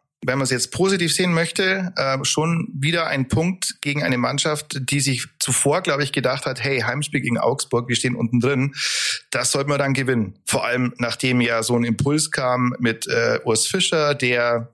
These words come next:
ja eigentlich eher selber zurückgetreten ist und nicht gefeuert wurde. Ähm, aber natürlich gibt es nochmal in der Mannschaft auch nochmal, setzt es neue Kräfte frei, ähm, so ein Reizpunkt. Und natürlich macht man da die Rechnung auf zu Hause gegen Augsburg.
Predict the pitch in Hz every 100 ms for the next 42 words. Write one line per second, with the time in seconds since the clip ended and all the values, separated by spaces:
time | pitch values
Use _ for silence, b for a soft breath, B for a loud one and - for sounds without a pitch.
0 | - - 110 117 - - - 120 113 -
1 | 117 117 107 123 139 - 127 - 120 127
2 | 127 120 117 113 - 113 - 123 135 131
3 | 123 123 B B B B B - 117 113
4 | 113 113 - 104 110 113 - 117 - -
5 | 123 120 120 123 120 110 127 117 131 131
6 | 123 113 127 - 123 127 120 135 147 -
7 | 139 - 123 127 143 143 B B B -
8 | - 123 117 117 107 - 127 123 113 135
9 | - 139 127 120 123 113 110 117 107 131
10 | 139 - - 120 113 - 104 98 107 104
11 | 107 123 - 104 - - - 127 127 120
12 | 104 - 107 127 - 110 -